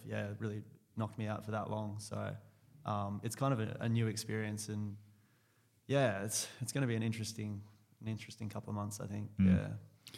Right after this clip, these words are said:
Speaker 2: Hopefully you're diligent with your rehab. We were discussing this off, um, off air, um, earlier.
Speaker 1: As, uh, as diligent as you are persistent with, um, annoying Belinda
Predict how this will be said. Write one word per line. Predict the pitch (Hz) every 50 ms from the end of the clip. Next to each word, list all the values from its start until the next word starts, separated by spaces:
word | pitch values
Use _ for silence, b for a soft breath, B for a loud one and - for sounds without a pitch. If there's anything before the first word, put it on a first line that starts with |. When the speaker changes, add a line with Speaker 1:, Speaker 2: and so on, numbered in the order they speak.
| B B B B B B B B
Speaker 2:
Hopefully | - 95 87 73 - - 95
you're | 95 90
diligent | 85 82 92 90 92 87 90 98 87
with | 85 95 98
your | 95 90 90
rehab. | 95 98 98 95 101 131 143
We | 127 110 101
were | 101
discussing | 101 98 98 - - 113 101 90 - - 107 104
this | 104 101 101 - -
off, | 104 98 92 - - - -
um, | - 110 104 101 98 101 101 101 95
off | - - 113 107 101 101 -
air, | 98 107 104 110 120 123 117 113 - - -
um, | 113 110 107 101 101 -
earlier. | 104 107 104 104 107 110 120 151 160 - - - - - _ _ _ _ -
Speaker 1:
As, | 120 123 117 -
uh, | 127 123 123 117 113 -
as | 123 127 110
diligent | - 143 139 139 131 120 131 117 -
as | - 120 104 113
you | 117 113
are | 110 113
persistent | 113 113 104 - 120 107 - - 113 107
with, | 110 107 101 - - -
um, | 107 104 101 101 104 -
annoying | - 107 104 104 107 104 101
Belinda | 98 104 107 107 110 107 101 104